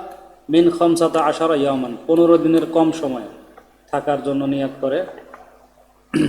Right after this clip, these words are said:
লাম ইয়াজহাল, লাম ইয়াজহাল ইয়াকসুরু ফারদুহু, লাম ইয়াজহাল ইয়াকসুরু ফারদুহু, তাহলে তার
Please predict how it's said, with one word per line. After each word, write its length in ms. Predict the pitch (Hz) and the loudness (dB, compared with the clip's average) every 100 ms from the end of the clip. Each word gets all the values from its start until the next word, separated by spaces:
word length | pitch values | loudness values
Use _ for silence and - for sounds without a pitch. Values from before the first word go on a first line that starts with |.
| 139 - - - - - | -4 -10 -18 -20 -16 -2
লাম 280 | 160 190 185 | 4 4 4
ইয়াজহাল, 480 | 185 151 170 208 202 - - - - _ _ - - 135 | 2 4 4 2 0 -8 -18 -20 -20 _ _ -20 -16 -2
লাম 280 | 160 185 185 | 2 2 4
ইয়াজহাল 480 | 175 147 180 220 226 - - - - | 2 4 2 2 -2 -12 -18 -20 -4
ইয়াকসুরু 580 | 143 185 - - 180 220 | 2 2 2 0 2 2
ফারদুহু, 540 | - 160 143 139 123 110 - - - - _ _ _ _ _ _ _ _ _ _ - | 2 0 0 -2 -6 -10 -16 -20 -20 -20 _ _ _ _ _ _ _ _ _ _ -8
লাম 320 | 131 170 180 | 0 2 6
ইয়াজহাল 500 | 170 160 147 175 240 - - | 6 4 4 2 2 -4 -4
ইয়াকসুরু 480 | 147 170 170 170 185 | 0 0 0 0 0
ফারদুহু, 460 | - 139 135 117 113 - | 0 -2 -2 -8 -10 -6
তাহলে 300 | 131 165 180 | -2 0 0
তার 240 | 156 151 | 2 2